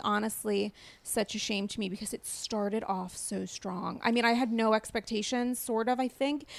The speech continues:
And then I remember that premiere episode, and certainly the episode in the kitchen was like, "Damn, like, this is great." And I thought they were gonna draw that out, and they didn't. And now I look back, I'm like,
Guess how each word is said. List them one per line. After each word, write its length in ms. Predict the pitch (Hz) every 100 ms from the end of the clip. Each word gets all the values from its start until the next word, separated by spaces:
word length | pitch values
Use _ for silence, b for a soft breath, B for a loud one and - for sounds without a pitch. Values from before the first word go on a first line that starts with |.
| B
And 140 | B 240
then 80 | 240
I 60 |
remember 340 | 247 254 294 311
that 160 | 262
premiere 340 | - 240 233 -
episode, 380 | 220 233 220
and 100 | 208
certainly 320 | 220 240 220 208
the 140 | 208
episode 380 | - 220 214 190
in 60 |
the 40 | 196
kitchen 400 | - 233 208 190
was 160 | 175
like, 240 | 202 190 -
"Damn, 380 | 214 277 - -
like, 160 | 196
this 200 | 233 -
is 160 | 240 208
great." 300 | 226 277 202
And 140 | 208
I 80 | 233
thought 140 | 247
they 60 | 233
were 60 | 202
gonna 160 | 202
draw 160 | 214 196
that 160 | 196
out, 220 | 226 269 -
and 140 | 208
they 80 | 202
didn't. 400 | 185 254 208 185
And 200 | 190 208
now 220 | 208 220
I 80 | 262
look 220 | 202 -
back, 260 | 220 254 226
I'm 80 | 190
like, 200 | 196